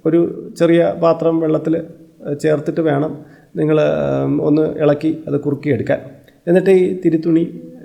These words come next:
ഏ, ഉണ്ടാക്കാൻ വേണ്ടിയിട്ടുള്ള ഈ കോട്ടൺ തുണിയെ നമ്മളതിനെ മുക്കി വെക്കണം. മുക്കി വെച്ചിട്ട് ഒരു, ഒരു മണിക്കൂർ കഴിഞ്ഞ് എടുത്തിട്ട്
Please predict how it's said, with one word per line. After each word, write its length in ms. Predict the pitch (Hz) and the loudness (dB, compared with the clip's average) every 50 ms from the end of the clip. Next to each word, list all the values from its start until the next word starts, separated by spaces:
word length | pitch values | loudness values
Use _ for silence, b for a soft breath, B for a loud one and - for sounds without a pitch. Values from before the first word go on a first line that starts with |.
| - | -6
ഏ, 100 | 160 165 - - | -6 -6 -6 -4
ഉണ്ടാക്കാൻ 480 | - 170 160 156 160 160 160 160 165 160 | -2 2 4 4 4 4 4 2 2 2
വേണ്ടിയിട്ടുള്ള 720 | 160 160 151 147 151 147 151 151 139 139 143 165 139 143 - b b b b b b b | 2 0 0 0 -2 -4 -2 -2 0 0 0 -2 -4 -8 -16 b b b b b b b
ഈ 260 | 160 151 151 147 139 | 0 2 2 2 0
കോട്ടൺ 400 | - - - 151 147 156 160 151 | 0 0 0 0 2 2 2 2
തുണിയെ 200 | 156 151 147 156 | 2 2 2 2
നമ്മളതിനെ 420 | 165 160 143 139 151 147 139 143 160 | 2 2 2 0 2 2 0 0 0
മുക്കി 380 | 160 160 147 143 127 - - | -2 -2 -2 -4 -4 -2 -2
വെക്കണം. 400 | 143 120 107 - 123 117 113 - - - - - _ _ _ - | -2 -2 -2 -2 -4 -6 -6 -8 -14 -20 -20 -20 _ _ _ -10
മുക്കി 200 | 151 139 - 175 | -8 -6 -2 0
വെച്ചിട്ട് 380 | 170 143 123 - - 139 139 190 247 - - - b b b b b b b - | 0 0 0 -2 -6 -6 -6 -6 -8 -10 -14 -20 b b b b b b b -4
ഒരു, 140 | 180 175 | 0 2
ഒരു 120 | 180 175 175 | 4 4 4
മണിക്കൂർ 360 | 165 170 160 160 165 170 160 | 4 4 2 2 2 2 2
കഴിഞ്ഞ് 300 | 143 151 143 139 143 147 | 2 2 2 2 2 2
എടുത്തിട്ട് 460 | 123 117 123 - 160 - 165 180 208 | 0 0 -2 -4 -4 -2 -2 -4 -6